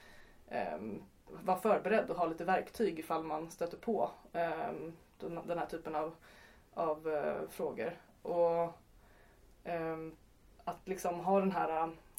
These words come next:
hela organisationen-ansatsen som man har när man jobbar med mobbning, att man ska ha, liksom, hela skolan, även föräldrar och, liksom, eh, vaktmästare ska vara involverade i arbetet. Det tror jag är,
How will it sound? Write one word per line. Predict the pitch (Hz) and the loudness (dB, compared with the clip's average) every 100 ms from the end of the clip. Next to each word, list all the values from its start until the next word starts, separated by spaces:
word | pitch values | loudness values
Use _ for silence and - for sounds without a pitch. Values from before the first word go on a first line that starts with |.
| - | -10
hela | - 208 175 175 | 0 2 4 4
organisationen-ansatsen | 175 175 175 175 220 190 175 170 170 170 - - - 180 175 240 233 - - - 190 - | 4 2 -4 -2 2 2 0 -4 -4 -8 -14 -14 -2 0 0 -2 -4 -4 -4 -2 -4 -8
som | - 190 | -8 -2
man | 190 | 2
har | 185 | 2
när | 175 | 2
man | 180 | -2
jobbar | 170 | -2
med | 175 185 | 0 2
mobbning, | 220 - 170 170 | 2 2 -6 -6
att | 175 | -6
man | - | -8
ska | - | -4
ha, | 175 | -2
liksom, | 165 180 | -2 -4
hela | 196 165 165 | -2 -2 -2
skolan, | - 196 196 202 - 185 - - - - | -2 0 2 2 2 -6 -14 -20 -20 -2
även | 175 165 165 | 2 2 2
föräldrar | 185 190 175 165 - | 2 2 2 0 0
och, | - | -2
liksom, | - - 151 147 151 | -4 -4 -4 -4 -4
eh, | 135 123 135 156 | -2 -2 -4 -2
vaktmästare | 185 - 196 196 - - | -2 0 0 0 0 -4
ska | - | 0
vara | 165 | 0
involverade | 170 165 170 196 147 156 | 0 -2 0 2 2 2
i | |
arbetet. | 165 185 170 190 | 0 0 -2 -2
Det | 190 185 | -2 -2
tror | 170 | -2
jag | - | 0
är, | 160 165 | 0 0